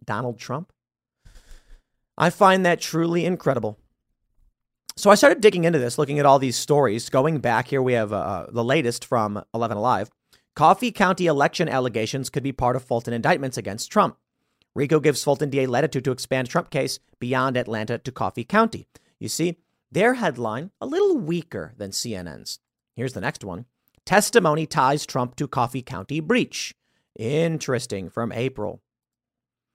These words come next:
"She's no ringleader," says attorney for fired Coffee County election official. Kathy Latham is seen opening the election office door, allowing unauthorized access to the secure area.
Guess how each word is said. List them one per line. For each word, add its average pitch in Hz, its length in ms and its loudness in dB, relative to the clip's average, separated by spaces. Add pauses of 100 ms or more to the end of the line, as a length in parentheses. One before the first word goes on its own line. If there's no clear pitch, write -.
(160)
"She's 208 460 -2
no 190 240 4
ringleader," 135 580 2
says 123 160 -4
attorney 165 400 -2
for 120 220 -2
fired 156 580 0
Coffee 135 340 0
County 117 360 -8
election 113 400 -8
official. - 380 -12 (840)
Kathy 202 400 2
Latham 170 380 4
is 131 80 -2
seen 160 300 -2
opening 160 280 2
the 147 40 2
election 139 220 0
office 131 220 -8
door, 226 220 10
allowing 147 340 2
unauthorized 135 460 0
access 139 400 0
to 127 80 -6
the 113 40 -8
secure 104 340 -8
area. 110 320 -4